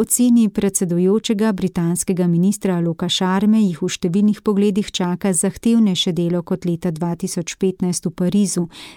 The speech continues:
saj ostajajo najtežja vprašanja. Več naložb je treba usmeriti v nove tehnologije in podporo inovacij,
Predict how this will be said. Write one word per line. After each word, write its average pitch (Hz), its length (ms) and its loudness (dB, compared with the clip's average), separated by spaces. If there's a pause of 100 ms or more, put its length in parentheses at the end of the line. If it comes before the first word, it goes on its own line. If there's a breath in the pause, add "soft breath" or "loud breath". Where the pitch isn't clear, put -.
saj 190 320 2
ostajajo 185 640 0
najtežja 190 640 0
vprašanja. 170 720 -2 (640 loud breath)
Več 240 320 2
naložb 240 480 2
je 226 80 2
treba 220 280 2
usmeriti 226 600 2
v 220 160 2
nove 214 300 2
tehnologije 196 840 2
in 165 140 2
podporo 202 500 0
inovacij, 190 720 2